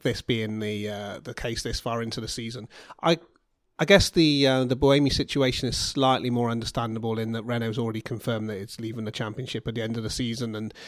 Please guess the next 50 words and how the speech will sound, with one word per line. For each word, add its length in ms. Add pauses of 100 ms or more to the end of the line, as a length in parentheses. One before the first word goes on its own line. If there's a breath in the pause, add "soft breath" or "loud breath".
(160 loud breath)
there 180
is 100
a 60
sort 220
of, 260 (380 soft breath)
you 80
know, 160
last 460
few 180
days 320
of 100
school 680 (120)
feeling 360
around 300
there. 220
And 80
I 80
don't 180
think 140
you 80
can 120
underestimate, 840
uh, 280
the 100
fact 240
that, 200 (120)
uh, 100
Jean-Paul 380
Driot 340
hadn't 220
been 180
at 80
any 120
of 40
the 80
races 320
up 160
until 260
this 220
one. 180
It's 120
the 80
first 280
one 200
that 80
he, 140
that 360
he'd 180
appeared 380
at. 160